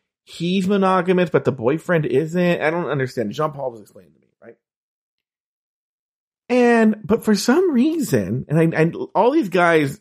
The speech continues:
have this one little thing. He's really, really opposed to May December romances.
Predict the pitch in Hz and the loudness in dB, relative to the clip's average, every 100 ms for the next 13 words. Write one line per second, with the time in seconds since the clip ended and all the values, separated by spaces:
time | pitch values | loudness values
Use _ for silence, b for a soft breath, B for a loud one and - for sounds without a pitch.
0 | - - 135 127 107 104 - 110 123 127 | -10 -2 0 2 0 -4 -4 -2 0 2
1 | 120 107 107 120 92 71 - _ _ _ | 0 0 -2 -4 -4 -6 -16 _ _ _
2 | _ _ _ _ - - 180 127 120 135 | _ _ _ _ -12 -4 -4 -4 -4 0
3 | 165 196 226 151 131 131 135 135 139 - | 2 2 0 0 0 2 2 0 -2 0
4 | 131 - - 123 120 123 135 135 - - | -2 -2 -4 2 2 4 2 -2 -10 -12
5 | - 127 110 113 120 127 127 135 127 117 | -4 -2 0 2 2 0 -2 -4 -4 -2
6 | 110 120 135 143 196 208 | -2 0 -2 -2 -2 -4